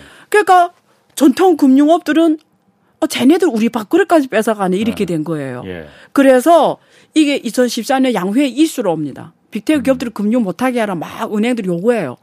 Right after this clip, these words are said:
Speaker 2: 예.
Speaker 1: 그때 시진핑이 그때 양회에서 결론난 게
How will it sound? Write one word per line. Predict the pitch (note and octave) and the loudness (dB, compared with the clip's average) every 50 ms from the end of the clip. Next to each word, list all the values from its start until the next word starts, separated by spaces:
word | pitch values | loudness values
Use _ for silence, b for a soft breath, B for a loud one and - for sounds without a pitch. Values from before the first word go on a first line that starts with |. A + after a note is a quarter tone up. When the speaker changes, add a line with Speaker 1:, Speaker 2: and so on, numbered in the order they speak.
| - | -14
Speaker 2:
예. | G2 F2+ E2+ E2 D#2+ G#2 D#3+ | -12 -12 -12 -12 -12 -8 -6
Speaker 1:
그때 | B3+ A3+ C#4 D4+ D4 | -6 -2 0 -2 -2
시진핑이 | - A#3+ G#3+ G#3 B3 A#3 - B3 A3 A3+ B3+ C#4 C#4+ D4 - _ _ _ _ _ _ _ _ _ _ _ _ _ _ _ | -2 -4 -4 -4 -4 -4 -4 -6 -4 -2 0 0 -2 -2 -4 _ _ _ _ _ _ _ _ _ _ _ _ _ _ _
그때 | - B3 A#3 D4 D4 | -8 -6 -2 0 0
양회에서 | B3 G3 G3+ G#3 B3 B3+ B3 A#3 | 0 0 0 0 0 0 0 0
결론난 | - A3+ G#3+ G#3 G3+ G#3 F#3+ G3+ | 0 0 0 0 0 -2 -6 -4
게 | G#3 A3+ A3+ G#3+ - | -4 -4 -4 -6 -8